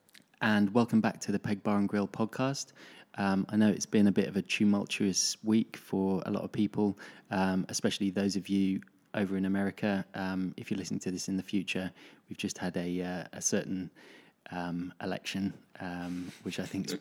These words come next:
probably on a lot of people's minds at the moment. But hopefully the next two hours is just gonna be a bit of, uh, nerdy animation chat to take your mind off of politics for a little bit.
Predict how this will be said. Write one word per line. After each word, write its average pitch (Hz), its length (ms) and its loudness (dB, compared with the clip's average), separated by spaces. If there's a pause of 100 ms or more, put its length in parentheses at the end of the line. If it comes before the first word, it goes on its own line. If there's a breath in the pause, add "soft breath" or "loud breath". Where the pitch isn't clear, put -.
probably 110 300 0
on 101 100 0
a 98 60 0
lot 101 120 0
of - 80 -10
people's 101 300 0
minds 101 320 4
at 98 80 0
the - 60 -4
moment. 98 340 4
But 87 140 -4
hopefully 107 440 2 (240 loud breath)
the 110 80 2
next 107 280 2
two 104 200 2
hours 101 300 0
is 101 100 -4
just - 280 -4
gonna 98 160 0
be 98 420 -2 (460 soft breath)
a - 80 -12
bit 98 220 -4
of, 98 320 -6
uh, 98 220 -4
nerdy 104 460 0
animation 101 500 0
chat - 340 -4
to 95 340 -4 (120)
take - 240 -8
your 101 60 -2
mind 95 260 -2
off 92 140 -10
of - 120 -10
politics - 460 -6
for - 80 -14
a 92 60 -8
little - 140 -10
bit. - 200 -10